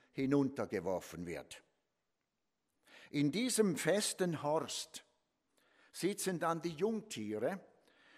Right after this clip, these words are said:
und werden von der Mutter gefüttert. Während der ersten vier Wochen werden die Beutetiere, die sogenannte Azung, gerupft in den Horst getragen.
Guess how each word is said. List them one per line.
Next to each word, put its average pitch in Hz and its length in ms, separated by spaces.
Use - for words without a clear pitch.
und 147 240
werden 185 360
von 160 220
der 127 100
Mutter 151 500
gefüttert. - 680
Während 180 400
der 156 180
ersten 180 480
vier 175 380
Wochen 190 480
werden 151 420
die 123 100
Beutetiere, 135 1040
die 127 160
sogenannte 127 880
Azung, 135 800
gerupft 127 720
in 143 180
den 123 200
Horst 127 380
getragen. 113 680